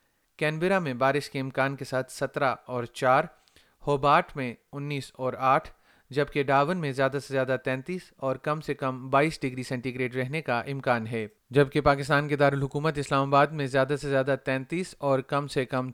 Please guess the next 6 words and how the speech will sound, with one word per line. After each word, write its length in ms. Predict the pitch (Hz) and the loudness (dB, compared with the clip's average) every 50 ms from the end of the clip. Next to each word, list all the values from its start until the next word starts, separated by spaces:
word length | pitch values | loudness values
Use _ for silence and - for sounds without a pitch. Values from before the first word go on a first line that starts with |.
| - | -4
چوبیس، 520 | - - 127 127 131 151 175 196 - - - - _ - | 0 4 4 4 4 2 0 0 -2 -4 -10 -10 _ 2
لاہور 440 | 135 143 143 127 135 143 147 160 | 6 6 6 6 6 4 4 4
میں 300 | 165 156 147 135 127 127 120 - | 4 2 2 0 0 0 -2 0
پینتیس 600 | - 139 135 135 135 - - 147 135 127 - - - - | 0 2 2 2 0 -4 -6 -4 -4 -4 -6 -8 -10 -4
اور 280 | 127 127 123 123 120 120 - - | 0 2 2 4 2 0 -2 -2
چوبیس، 500 | - 143 127 127 131 165 180 170 - | 2 2 4 4 2 0 0 0 -2